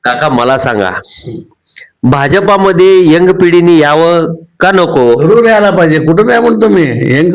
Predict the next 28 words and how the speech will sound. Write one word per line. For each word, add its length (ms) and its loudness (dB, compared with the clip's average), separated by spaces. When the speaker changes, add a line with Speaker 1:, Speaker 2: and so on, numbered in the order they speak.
Speaker 2:
पिढी 220 2
बरोबर 220 2
आमचं, 380 0
आमचं 320 0
सु-, 160 2
समन्वय 540 0
पाहिजे 360 -2
ना. 200 0
मागील 500 0
केबला 280 0
सत्ता 380 -2
आली 220 0
त्यावेळी 320 0
यंग 180 2
लोक 200 0
भरपूर 400 -2
आलेत. 240 -2
काय 180 -2
केलंय 240 -2
महापालिका? 540 -2
महापालिका 500 0
टिकवले 380 0
का 100 -2
त्याने? 420 -4
स्टँडिंग 460 0
कमिटीचं 960 0
चार 280 0
वर्ष 260 -2